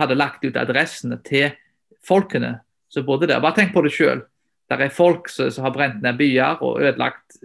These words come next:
store deler av, ja, deler av amerikanske byer,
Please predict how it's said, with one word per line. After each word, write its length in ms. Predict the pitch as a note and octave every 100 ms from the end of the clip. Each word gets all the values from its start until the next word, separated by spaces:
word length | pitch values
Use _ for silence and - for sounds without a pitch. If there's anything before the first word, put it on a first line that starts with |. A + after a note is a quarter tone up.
| -
store 300 | - D#3 B2+
deler 160 | B2+ A#2+ A#2
av, 140 | A#2 G2 G2+ - -
ja, 140 | - B1+ A#1 G#1+ - C#3 C3 - - - - -
deler 380 | C#3 C#3 C#3+ B2
av 80 | B2 B2
amerikanske 500 | B2+ B2 A#2+ - -
byer, 320 | A#2+ B2+